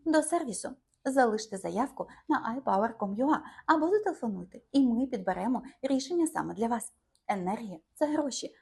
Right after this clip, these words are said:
а узе — ваш ключ до них. Якщо сподобалося, лайкніть,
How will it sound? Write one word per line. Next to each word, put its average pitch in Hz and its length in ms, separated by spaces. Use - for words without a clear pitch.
а 233 140
узе — 202 400
ваш 220 360
ключ 175 280
до 170 80
них. 165 180
Якщо 262 340
сподобалося, 185 680
лайкніть, 320 560